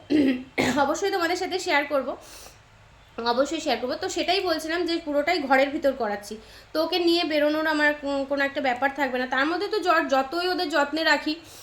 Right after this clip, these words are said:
জ্বর সর্দি কাশি তো আসবেই, এটা হলো মাস্ট ওদের জন্য, কারণ, আহ, আমাদের মতো মায়েদের এটা ভুক্তভোগী যে একটু ঠান্ডা বা একটু গরম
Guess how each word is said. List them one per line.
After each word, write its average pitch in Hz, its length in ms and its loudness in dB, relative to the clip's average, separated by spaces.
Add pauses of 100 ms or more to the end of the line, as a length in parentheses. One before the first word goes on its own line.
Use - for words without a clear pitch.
(320)
জ্বর 277 280 4
সর্দি 330 320 -4
কাশি 339 260 0
তো 359 120 0
আসবেই, 247 420 2 (100)
এটা 302 240 0
হলো 339 220 6
মাস্ট 302 440 0 (200)
ওদের 254 260 -2
জন্য, 226 360 -2
কারণ, 254 300 0 (400)
আহ, 254 320 4
আমাদের 269 320 2
মতো 320 480 0
মায়েদের 269 460 0
এটা 302 220 0
ভুক্তভোগী 330 680 0 (340)
যে 277 240 4
একটু 359 360 -4
ঠান্ডা 285 500 2
বা 311 80 4
একটু 302 240 -2
গরম 269 440 2